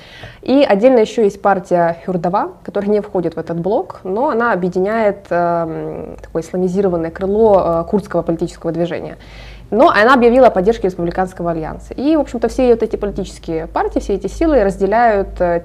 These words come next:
те ценности и идеалы, которые транслирует Эрдоган. То есть они основаны на идеях турецкого национализма,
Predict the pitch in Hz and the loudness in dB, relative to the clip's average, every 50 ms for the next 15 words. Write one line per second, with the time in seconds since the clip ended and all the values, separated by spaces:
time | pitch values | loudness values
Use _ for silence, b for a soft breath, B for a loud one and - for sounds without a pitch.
0 | - - 208 202 185 156 - 190 170 165 165 165 - - - - 165 165 165 190 | -4 -2 0 2 2 2 0 -2 -4 -4 -6 -10 -14 -14 -10 -8 -8 -6 -2 -2
1 | 220 277 320 311 262 - 185 - 226 220 214 - 185 180 180 - - 214 208 190 | 0 0 0 0 -2 -4 -4 -4 -2 -2 -2 -2 -4 -6 -6 -4 -2 -2 0 0
2 | 180 180 190 180 175 180 165 160 151 - - 180 165 - 175 185 190 185 - - | 0 0 -2 -2 0 -2 -2 -4 -6 -6 -10 -12 -10 -6 -4 -4 -4 -4 -4 -4
3 | 185 170 165 160 160 165 165 170 165 170 160 160 - - 170 - - - - 175 | -4 -4 -4 -4 -6 -6 -4 -4 -4 -4 -4 -4 -6 -10 -10 -10 -12 -10 -10 -10
4 | 175 180 - - 254 277 311 359 349 320 285 269 254 | -8 -8 -6 -6 -4 0 0 2 2 2 0 0 -2